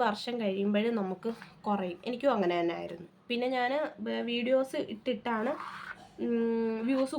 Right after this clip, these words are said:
കൂടിയത് കൊണ്ടാണ് എനിക്ക് വാച്ച് അവർ കൂട്ടാൻ പറ്റിയത്. കോപ്പിറൈറ്റ് ഉള്ള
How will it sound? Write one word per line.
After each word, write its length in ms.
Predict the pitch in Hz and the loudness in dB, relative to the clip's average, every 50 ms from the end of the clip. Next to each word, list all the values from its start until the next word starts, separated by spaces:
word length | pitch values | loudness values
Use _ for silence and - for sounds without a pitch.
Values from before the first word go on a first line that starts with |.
| 302 | 0
കൂടിയത് 400 | 269 254 240 233 247 247 240 247 247 | 0 2 2 4 4 4 6 8 8
കൊണ്ടാണ് 360 | 247 254 240 240 220 214 233 320 403 - - - - - | 6 6 4 2 2 2 0 -2 -4 -6 -10 -16 -8 -6
എനിക്ക് 240 | 233 240 220 208 247 233 226 | -4 -4 -2 -2 -2 0 2
വാച്ച് 280 | 214 202 202 202 - 240 233 | 2 2 2 2 0 0 2
അവർ 120 | 240 240 262 247 247 - - - - - - - - - - | 2 2 2 2 0 -2 -14 -20 -20 -20 -20 -20 -18 -10 -4
കൂട്ടാൻ 420 | 254 226 214 214 208 - 240 240 233 202 | -2 0 0 -2 -2 -2 -2 -2 0 0
പറ്റിയത്. 460 | 180 - - - 175 170 175 185 240 294 - - - - - - - - - - - - - - - - - - - - - - - - - - - - - _ - - _ _ _ _ _ _ _ _ _ _ _ _ _ _ _ _ _ _ _ _ _ _ _ _ _ _ _ - - - - - - _ _ _ _ _ _ _ _ _ _ _ _ - _ _ _ _ _ _ _ _ _ _ - _ _ _ - - - _ _ - - | -2 -2 -2 -4 -2 0 0 0 0 0 -4 -8 -20 -20 -20 -20 -20 -20 -20 -20 -20 -20 -20 -20 -20 -20 -20 -20 -20 -20 -20 -20 -20 -20 -20 -20 -20 -20 -20 _ -20 -20 _ _ _ _ _ _ _ _ _ _ _ _ _ _ _ _ _ _ _ _ _ _ _ _ _ _ _ -20 -20 -20 -20 -20 -20 _ _ _ _ _ _ _ _ _ _ _ _ -20 _ _ _ _ _ _ _ _ _ _ -20 _ _ _ -20 -20 -20 _ _ -2 0
കോപ്പിറൈറ്റ് 680 | 254 254 262 262 262 - 311 311 311 311 320 320 - 311 | 2 2 2 0 -2 -2 2 4 6 6 4 4 2 2
ഉള്ള 120 | 285 269 | 4 4